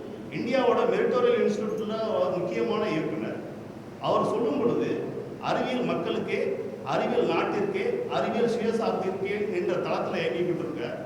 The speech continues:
இந்த அறிவியல் இயக்கம் அதற்கான விளக்கத்தை கொடுக்க வேண்டிய கட்டாயத்துல இருக்கிறோம்.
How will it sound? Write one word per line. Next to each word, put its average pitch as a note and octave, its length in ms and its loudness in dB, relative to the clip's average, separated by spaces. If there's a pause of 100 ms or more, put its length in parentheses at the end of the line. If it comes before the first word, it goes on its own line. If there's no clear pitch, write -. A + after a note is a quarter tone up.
(200)
இந்த D3 240 0
அறிவியல் D#3 440 2
இயக்கம் - 680 0
அதற்கான E3 420 0
விளக்கத்தை D#3+ 440 -2
கொடுக்க D#3+ 260 -4
வேண்டிய D3+ 220 -2
கட்டாயத்துல C#3+ 440 -4
இருக்கிறோம். A#2 200 -6